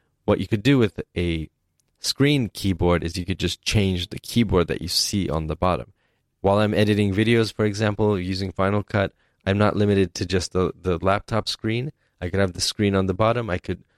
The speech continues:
shift around maybe where I want the functions of the software. So if I wanna put all the, you know, the filter stuff on the left and then, let's say, the voice stuff on the right or whatever, you've got a lot more screen real estate. So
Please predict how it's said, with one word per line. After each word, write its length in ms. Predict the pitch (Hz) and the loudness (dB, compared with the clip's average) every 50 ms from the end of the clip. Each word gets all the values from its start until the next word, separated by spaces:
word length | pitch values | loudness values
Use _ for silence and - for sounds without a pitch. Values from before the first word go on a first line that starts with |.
| _ _ _ _ _ _ | _ _ _ _ _ _
shift 340 | - - 123 120 - - | 0 2 2 2 2 2
around 300 | 104 101 101 98 104 110 | 2 4 4 4 4 2
maybe 200 | 107 104 101 101 | 2 2 2 2
where 200 | 101 95 95 92 | 4 4 4 6
I 60 | 92 92 | 6 4
want 360 | 95 95 92 - - - - | 4 2 0 -2 -6 -6 -6
the 100 | - 90 | -6 -6
functions 500 | - - 101 95 95 - - 104 95 92 | -2 -2 -2 0 0 0 -2 -2 -2 -2
of 100 | 92 82 | -2 -2
the 80 | 92 | -4
software. 520 | 95 - - 95 92 92 - - 98 98 98 | -6 -2 0 0 0 0 -2 -2 -2 -2 -2
So 180 | - - - | -2 -4 -6
if 160 | - - - 85 | -8 -6 -2 0
I 80 | 87 | 0
wanna 360 | 90 92 90 90 87 82 80 - _ _ _ _ _ _ _ _ | 2 2 2 2 0 -2 -4 -6 _ _ _ _ _ _ _ _
put 280 | - - 87 - - | 0 0 0 0 0
all 200 | 90 95 95 95 | 2 2 2 2
the, 220 | 85 90 92 82 78 | 0 0 0 0 0
you 120 | 95 95 | 0 0
know, 120 | 92 87 85 | 0 0 -2
the 120 | 82 85 | -2 -6
filter 340 | - - 104 95 - - 92 | -2 2 0 0 2 0 -6
stuff 340 | - - - 90 87 - 90 | -4 0 2 2 2 0 -4
on 80 | 85 | -4
the 100 | 80 80 | -4 -2
left 420 | 85 98 101 104 107 - - - - _ | 0 2 2 2 2 0 -4 -16 -14 _
and 180 | 85 87 87 87 | -4 -4 -2 0
then, 260 | 85 82 82 82 85 - _ _ _ _ _ _ _ - | 0 -2 -2 -4 -6 -12 _ _ _ _ _ _ _ 0
let's 220 | 95 92 90 - | 0 0 0 0
say, 220 | - - 95 90 85 | 0 2 2 2 2
the 100 | 82 85 | 0 0
voice 260 | 80 92 95 92 - | 0 2 2 2 0
stuff 240 | - - 90 - - | 0 -2 -2 -2 -2
on 100 | 82 82 | -4 -2
the 100 | 85 90 | 2 2
right 200 | 101 104 101 90 | 2 2 2 0
or 60 | 82 | 0
whatever, 400 | 85 90 95 98 95 95 95 90 - _ _ _ _ | 2 2 2 4 4 2 0 0 -4 _ _ _ _
you've 120 | 98 90 | -4 0
got 140 | - 107 98 | 2 2 4
a 20 | 98 | 4
lot 180 | 98 98 80 | 2 2 0
more 160 | 92 98 92 | 0 -2 -2
screen 320 | - - - - 101 98 92 | -2 -4 -2 -2 -2 0 2
real 160 | 92 92 90 | 2 2 2
estate. 400 | 90 - - - 78 76 - - | 0 -2 -2 -2 -4 -4 -4 -6
So 300 | - - 95 90 82 | -2 0 2 2 2